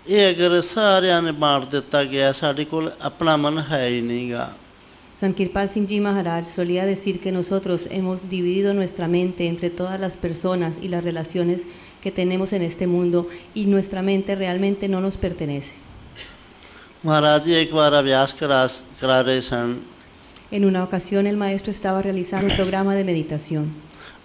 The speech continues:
Speaker 1: ਅਭਿਆਸ ਵਿੱਚ ਬੈਠੇ ਸਨ।
Speaker 2: Él mismo estaba sentado meditando।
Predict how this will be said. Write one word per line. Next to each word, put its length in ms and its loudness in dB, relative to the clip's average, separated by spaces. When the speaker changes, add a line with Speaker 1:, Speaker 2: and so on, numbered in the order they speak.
Speaker 1:
ਅਭਿਆਸ 420 4
ਵਿੱਚ 160 -2
ਬੈਠੇ 380 0
ਸਨ। 440 -2
Speaker 2:
Él 100 0
mismo 320 2
estaba 340 -4
sentado 440 -2
meditando। 500 -4